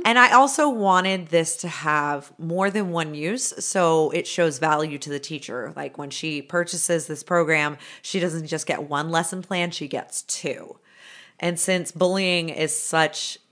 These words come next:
an important social issue to work with kids on, that as long as you, as I was giving them a jumping off point to the conversation, I was happy with that. But there are definitely films out there that, um,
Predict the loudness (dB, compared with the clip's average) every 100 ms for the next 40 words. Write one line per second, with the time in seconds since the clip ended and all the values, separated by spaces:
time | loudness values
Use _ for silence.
0 | _ -4 -4 -6 -2 0 0 -2 -2 0
1 | -2 -2 -6 -4 -6 -4 -4 -2 -6 -10
2 | -12 -8 -6 -6 -10 -10 -8 -8 -6 -6
3 | -4 -6 -4 -6 -2 2 4 4 2 -6
4 | -12 -20 -20 _ _ 6 8 8 4 -6
5 | _ -6 -4 -2 -2 0 -2 -2 -4 -8
6 | -4 -2 0 2 4 2 -2 -4 -2 -4
7 | -6 -6 -6 -8 -10 -8 -4 -4 -4 -6
8 | -6 -8 -10 -2 -4 -2 -6 -2 -2 0
9 | 0 0 -2 -10 _ _ _ _ 4 4
10 | 6 2 2 -2 -4 -4 -2 0 2 4
11 | 2 0 -2 -2 0 -2 0 0 -2 -4
12 | -8 -6 -2 0 -2 -6 -14 _ _ _
13 | _ _ _ -6 -4 -6 -12